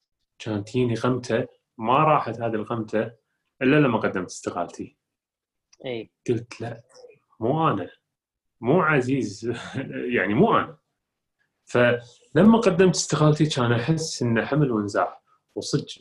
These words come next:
Speaker 1: بعدها رحت، رحت وزارة الكهرباء وقاعد أمارس يعني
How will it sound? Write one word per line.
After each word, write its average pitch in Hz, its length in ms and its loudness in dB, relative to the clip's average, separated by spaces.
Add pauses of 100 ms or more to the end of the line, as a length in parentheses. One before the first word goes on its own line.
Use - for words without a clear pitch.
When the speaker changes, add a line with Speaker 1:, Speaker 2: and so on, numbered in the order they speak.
Speaker 1:
بعدها 120 500 2
رحت، - 500 -4 (140)
رحت - 260 -4
وزارة 104 600 -2 (100)
الكهرباء 101 420 -6
وقاعد 147 400 -2
أمارس 139 560 0 (120)
يعني 95 460 -12